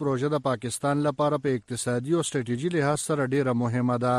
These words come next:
ځکه فوج د دغه منصوبې په کامیابۍ سره مکملولو په ترڅ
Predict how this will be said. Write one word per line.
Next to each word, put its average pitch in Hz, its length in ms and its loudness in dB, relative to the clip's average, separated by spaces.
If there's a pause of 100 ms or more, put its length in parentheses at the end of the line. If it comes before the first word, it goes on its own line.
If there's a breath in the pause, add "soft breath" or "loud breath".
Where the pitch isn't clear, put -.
(440)
ځکه 147 340 -4
فوج 160 240 0
د 135 160 0
دغه 160 240 -2
منصوبې 139 480 -2
په 160 160 -4
کامیابۍ 131 560 0
سره 151 220 0
مکملولو 131 600 0
په 135 140 -2
ترڅ 147 160 -2